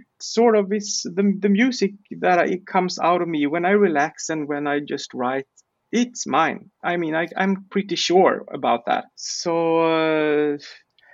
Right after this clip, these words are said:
I mean, I, I admire many people, but I'm, I'm not inspired by anyone in that sense, more than maybe from, uh, older music, uh, like, uh, from the turn of the century or s-,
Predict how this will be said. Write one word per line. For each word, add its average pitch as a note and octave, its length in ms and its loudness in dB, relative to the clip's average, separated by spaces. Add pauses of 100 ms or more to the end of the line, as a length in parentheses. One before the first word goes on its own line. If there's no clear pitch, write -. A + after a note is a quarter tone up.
(480)
I E3 80 -2
mean, F#3+ 180 6
I, F3 160 4 (240)
I F3 120 0
admire E3 680 2
many D3+ 340 0
people, C3 440 -6
but D#3 180 -2
I'm, F3 440 -2
I'm F#3 160 -2
not C4+ 200 0
inspired F3 680 -2
by C#3+ 220 -6
anyone C3+ 720 -6
in B2+ 220 -10
that B2 180 -12
sense, A2+ 520 -4
more G3+ 600 4 (180)
than D3 380 0
maybe C#3 400 -2 (120)
from, B2 480 -2 (140)
uh, C3 400 -2
older D#3 360 2
music, A#2+ 440 -4 (400)
uh, G#2 140 -6 (460)
like, - 360 -10
uh, G#2 480 -8
from A#2+ 160 -12
the G2+ 140 -8 (300)
turn B2 180 -6
of A#2+ 100 -8
the C3 60 -16
century A#2 560 -8
or A2+ 280 -6
s-, - 180 -12